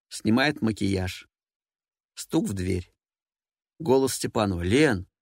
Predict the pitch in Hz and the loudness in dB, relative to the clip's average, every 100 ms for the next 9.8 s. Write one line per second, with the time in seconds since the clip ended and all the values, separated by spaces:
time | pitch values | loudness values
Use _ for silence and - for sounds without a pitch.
0 | _ _ _ _ _ _ _ - 127 151 | _ _ _ _ _ _ _ 0 4 6
1 | 113 120 151 123 131 - 98 - 110 104 | 4 2 4 6 4 2 -6 0 2 0
2 | 90 _ _ _ _ _ _ 110 151 202 | -4 _ _ _ _ _ _ 4 10 10
3 | 196 131 92 - _ _ _ _ _ - | 10 6 2 -10 _ _ _ _ _ -4
4 | 127 107 95 98 92 _ _ _ _ _ | -2 -2 0 -2 -2 _ _ _ _ _
5 | _ _ _ _ _ - 113 131 160 151 | _ _ _ _ _ -2 2 4 4 2
6 | 127 - 117 120 131 123 117 110 117 117 | 0 0 2 4 2 2 0 2 2 0
7 | 95 107 101 92 92 95 _ _ _ _ | 0 -2 -2 -6 -8 -12 _ _ _ _
8 | _ _ 113 127 151 151 - 143 110 - | _ _ 2 2 2 -2 -4 -4 -4 -4
9 | 90 90 85 87 - - - | -6 -4 -8 -8 -14 -10 -8